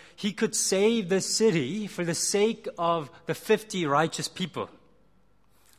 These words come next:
And then he goes on to ask about forty-five people. Well, how about forty? How about thirty? How about twenty? And how about ten? Although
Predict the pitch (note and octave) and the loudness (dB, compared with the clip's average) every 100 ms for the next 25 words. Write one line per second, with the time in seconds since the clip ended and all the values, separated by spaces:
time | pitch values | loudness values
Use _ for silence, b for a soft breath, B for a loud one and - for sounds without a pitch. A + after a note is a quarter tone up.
0 | b B2+ F3 F#3 F3+ E3 E3+ D#3+ E3 D#3+ | b -2 0 0 0 0 2 2 0 2
1 | C#3+ D3 D3 - C3 C3 A#2 - D3 E3 | 2 2 -2 -4 0 0 -2 -6 -4 -4
2 | D#3 G#3 - - - - _ b b b | -4 -4 -8 -18 -18 -18 _ b b b
3 | - G2+ B2+ B2+ - F#3 A#3+ B2+ - - | -10 -4 -2 -2 -2 -2 -2 -4 -12 -16
4 | - C3 C#3+ - G#3 A#3+ C3+ G#2+ D3 D#3 | -8 0 0 0 4 4 4 2 4 4
5 | - - A3+ C3+ - B B - A2 C3 | 2 -4 -2 -4 -8 B B -6 -2 2
6 | B2+ A#2+ - - A3+ C3+ F#2+ G#2 - _ | 2 0 -6 -4 -2 -2 -4 -14 -20 _
7 | _ _ _ _ _ _ b b b b | _ _ _ _ _ _ b b b b
8 | C3+ D3+ F3+ | -6 -2 -2